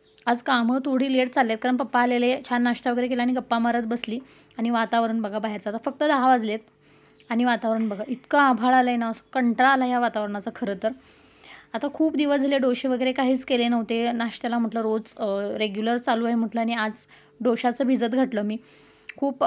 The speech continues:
आवडीनं खातात आमच्या घरी डोसे. म्हटलं उद्या सुट्टी आहे, संडे आहे, तर छान निवांत, अ, करता पण येईल.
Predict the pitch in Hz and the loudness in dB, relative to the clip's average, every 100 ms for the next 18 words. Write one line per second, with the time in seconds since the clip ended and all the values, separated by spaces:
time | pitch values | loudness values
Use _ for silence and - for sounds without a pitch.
0 | - - 233 233 254 262 233 233 226 220 | -2 0 0 2 0 0 -4 -2 -4 -4
1 | 214 220 226 208 208 208 220 220 233 247 | -4 -4 -4 -6 -8 -6 -6 -4 -4 -4
2 | 254 - 254 240 240 247 233 208 220 220 | -6 0 0 2 -2 -2 -2 0 -2 -2
3 | 208 240 254 - _ _ _ _ _ _ | -4 -4 -6 -8 _ _ _ _ _ _
4 | - - - 240 220 226 214 226 - - | -20 -20 -8 -4 -2 0 0 -2 -4 -4
5 | 202 196 233 247 240 277 262 220 247 | -4 0 0 2 2 0 0 0 -2